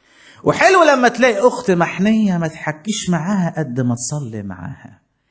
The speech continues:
إحنا بصراحة نفسنا في اجتماعاتنا وكنيسنا، لو لاقي لي بس كده كم، كم واحد من الأخ هارون وحور دولت، كانت حياتنا تختلف خالص. إيه هارون وحور ده شغلتهم إيه؟ يسندوا إخواتهم، يشجعوا إخواتهم.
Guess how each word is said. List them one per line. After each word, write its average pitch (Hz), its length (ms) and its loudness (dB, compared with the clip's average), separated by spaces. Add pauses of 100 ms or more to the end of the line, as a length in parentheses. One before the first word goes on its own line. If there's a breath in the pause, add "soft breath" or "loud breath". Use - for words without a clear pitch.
(400)
إحنا 135 200 -6
بصراحة 135 440 -4
نفسنا 123 400 -2
في - 80 -12
اجتماعاتنا 107 600 -4
وكنيسنا، 110 500 -4
لو 98 120 -6
لاقي 107 260 -6
لي 104 100 -6
بس 117 280 -8 (100)
كده 107 320 -4 (480 soft breath)
كم، 101 600 -2
كم 120 260 -8
واحد 117 320 -6
من 98 80 -2
الأخ - 300 -8
هارون 113 300 -2
وحور 120 320 -4
دولت، 151 380 -4 (180 loud breath)
كانت 117 120 -10
حياتنا 123 240 -8
تختلف 104 340 -10
خالص. - 540 -16
إيه 156 140 -4
هارون 165 160 -4
وحور 160 180 -6
ده 156 80 -2
شغلتهم 151 320 -4
إيه؟ 143 180 -4 (300 loud breath)
يسندوا 117 520 -6
إخواتهم، - 520 -16 (680)
يشجعوا - 440 -14
إخواتهم. - 480 -18